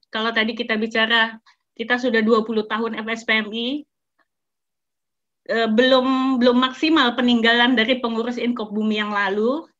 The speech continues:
jadi, eh, dua puluh tahun ke depan ini adalah momen kita akan memulai, kita akan, eh, melakukan kerja bersama sebagaimana yang sering dikumandangkan <laughs> oleh Presiden bahwa bersama kita bisa, maka kita, eh, berharap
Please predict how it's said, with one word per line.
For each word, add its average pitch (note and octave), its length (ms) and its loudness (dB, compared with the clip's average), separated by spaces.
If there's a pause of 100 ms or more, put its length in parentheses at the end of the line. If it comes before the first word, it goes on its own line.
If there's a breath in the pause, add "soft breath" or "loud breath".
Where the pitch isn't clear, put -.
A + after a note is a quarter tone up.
jadi, G#3 400 -4
eh, G#3+ 320 -4
dua A3 240 -2
puluh A3+ 160 -6
tahun A3 240 -4
ke A3+ 80 -6
depan G#3+ 320 -6
ini G#3+ 240 -6
adalah G#3+ 320 -4
momen A3 560 -2 (320 loud breath)
kita A#3+ 320 -2
akan A#3+ 160 -2
memulai, A#3 720 0
kita A3+ 240 -6
akan, G#3+ 200 -4 (120)
eh, G#3 580 -6 (380)
melakukan A#3 480 0
kerja B3 240 4
bersama A#3+ 800 2
sebagaimana A3 640 0
yang A#3 80 -2
sering A#3 320 -4
dikumandangkan A3 1120 -2
<laughs> G#3+ 80 0
oleh G#3+ 320 0 (560 loud breath)
Presiden A3+ 560 0
bahwa G#3 240 -2
bersama A3+ 400 -2
kita A3 240 -2
bisa, G#3+ 320 -6
maka A#3+ 320 -4
kita, A#3+ 400 -4 (240)
eh, G3 160 -8
berharap G3+ 480 -2